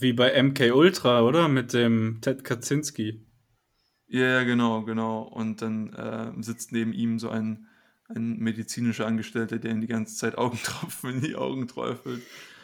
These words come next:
Speaker 2: Ähm, also das war schon höchst verstörend, sich das anzuschauen. Und, äh,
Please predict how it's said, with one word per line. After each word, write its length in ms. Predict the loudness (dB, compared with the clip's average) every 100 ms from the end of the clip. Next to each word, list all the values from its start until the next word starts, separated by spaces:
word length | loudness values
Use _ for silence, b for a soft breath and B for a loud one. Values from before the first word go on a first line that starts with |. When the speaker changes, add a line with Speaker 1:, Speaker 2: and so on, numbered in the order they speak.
| B B -14
Speaker 2:
Ähm, 440 | -10 -8 -8 -10 -10
also 180 | -12
das 220 | -10 -10 -4
war 160 | -4
schon 680 | -2 -4 -4 -4 -8 -12 -16 _ -20 -14
höchst 300 | -10 -10 -8
verstörend, 500 | -10 -6 0 0 0
sich 120 | -4
das 160 | -10 -10
anzuschauen. 680 | -10 -10 -10 -10 -8 -8 -12
Und, 260 | -14 -16
äh, 220 | -16 -16